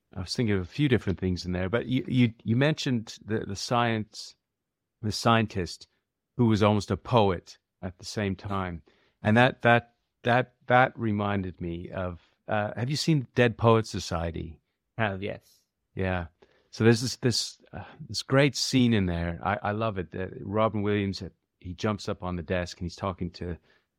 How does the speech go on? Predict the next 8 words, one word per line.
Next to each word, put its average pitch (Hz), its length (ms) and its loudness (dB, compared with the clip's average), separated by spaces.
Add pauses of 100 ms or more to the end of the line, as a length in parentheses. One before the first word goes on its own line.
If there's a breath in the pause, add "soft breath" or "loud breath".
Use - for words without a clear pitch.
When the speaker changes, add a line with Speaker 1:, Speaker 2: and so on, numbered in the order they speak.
(200)
Speaker 1:
the, 90 160 0
the 82 120 -6
boys 90 340 0
in 85 60 -2
his 80 140 -4
class, 92 580 -4
and, 85 340 -8
um, 85 260 -10